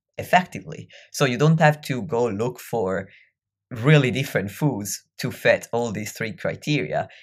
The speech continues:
If you prioritize fruit, veg, and protein, you cover all of these three bases. Now, when you sit down at the table, you have a beautiful spread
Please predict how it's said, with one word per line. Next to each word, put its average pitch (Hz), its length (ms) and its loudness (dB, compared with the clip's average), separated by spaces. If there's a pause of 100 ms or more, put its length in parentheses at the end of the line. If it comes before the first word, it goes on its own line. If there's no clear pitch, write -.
(180)
If 117 260 -10
you 113 360 -6 (320)
prioritize 135 640 4
fruit, 156 240 0
veg, 135 280 6
and 113 140 -6
protein, 160 560 -4
you 107 180 -8
cover 101 400 -2
all 104 220 -2
of 101 80 -4
these - 180 -10
three 92 220 -8
bases. - 640 -6 (500)
Now, 123 240 4
when 135 200 4
you 202 60 -2
sit 190 200 -4
down 120 200 0
at 101 80 -4
the 95 100 -8
table, 120 480 -6
you 113 180 -8
have 110 460 0
a 110 220 -6
beautiful 147 680 -4
spread - 540 -6